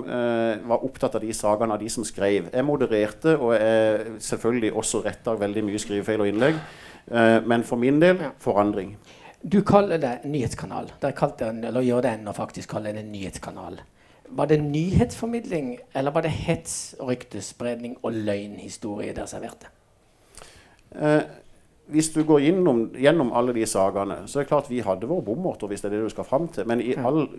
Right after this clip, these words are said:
Speaker 1: grad så kan du si at det er ingen som har sjekket så mye dokumenter, postlister, bedt om innsyn hos departementene, hos fylkesmannen, hos kommunen. Vi var en sann plage. Jeg hadde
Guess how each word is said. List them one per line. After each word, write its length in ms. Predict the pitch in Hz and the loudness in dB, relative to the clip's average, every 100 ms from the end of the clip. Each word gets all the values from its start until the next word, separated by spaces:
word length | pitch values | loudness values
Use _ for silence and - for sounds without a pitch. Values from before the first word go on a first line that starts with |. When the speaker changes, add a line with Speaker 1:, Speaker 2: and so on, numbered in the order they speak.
| 117 | -2
Speaker 1:
grad 300 | 120 170 143 | 4 6 6
så 60 | - | 2
kan 100 | 120 | -6
du 60 | |
si 120 | 117 127 | -2 -2
at 120 | - | 2
det 80 | 117 | 0
er 120 | 120 | 2
ingen 240 | 120 139 202 | 0 -2 -2
som 120 | 175 | -4
har 40 | |
sjekket 440 | - 131 - - 147 | -2 -4 -4 -8 -4
så 220 | - 151 | 0 2
mye 180 | 123 120 | 2 -2
dokumenter, 680 | 120 113 95 98 - 190 202 - | -2 -4 -4 -4 -4 -4 -4 -4
postlister, 760 | - 160 - 160 156 - 185 185 - - - - - | -4 -2 -2 0 0 0 0 0 -6 -18 -20 -2 2
bedt 180 | 123 | 4
om 80 | - 113 | 2 0
innsyn 400 | 113 113 - 147 | 0 0 0 -2
hos 120 | 110 | -2
departementene, 840 | 104 101 110 101 113 135 151 185 180 - - | -2 -2 0 2 4 4 4 2 0 -12 -10
hos 180 | - 120 | -4 -2
fylkesmannen, 680 | - 127 123 127 127 143 156 | 2 0 0 -2 0 2 0
hos 160 | 123 - | -2 -4
kommunen. 580 | 135 120 113 117 139 113 | -2 2 4 4 2 0
Vi 80 | 120 | 0
var 140 | 127 | 2
en 80 | 135 | 2
sann 280 | 123 131 147 | 0 0 0
plage. 480 | - 107 107 92 95 | 4 6 6 4 -4
Jeg 120 | 117 | -2
hadde 400 | 113 123 151 151 | -2 0 4 4